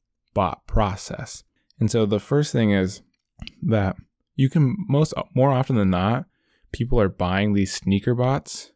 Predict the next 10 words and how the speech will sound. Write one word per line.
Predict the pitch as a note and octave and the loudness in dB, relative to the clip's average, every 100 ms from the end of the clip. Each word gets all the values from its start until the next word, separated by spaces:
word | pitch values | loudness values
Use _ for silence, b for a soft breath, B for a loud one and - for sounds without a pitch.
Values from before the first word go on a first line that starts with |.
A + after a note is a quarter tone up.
| _ _ | _ _
from | - C3 B2+ G#2+ G2+ - - | -4 0 2 2 0 -6 -14
someone | - A2 G2+ F#2+ F2 | -8 -2 0 0 0
else. | E2 - - - _ _ _ | -6 -8 -14 -18 _ _ _
I'm | G2+ F#2+ | -2 0
sure | F#2 - B2 | 0 0 2
there's | B2+ B2 | 2 2
a | A2 | 2
handful | - A2 A#2 - A2+ | 0 0 0 0 0
of | G2 - | 0 0
people | A#2 - B2 B2+ | -2 2 0 0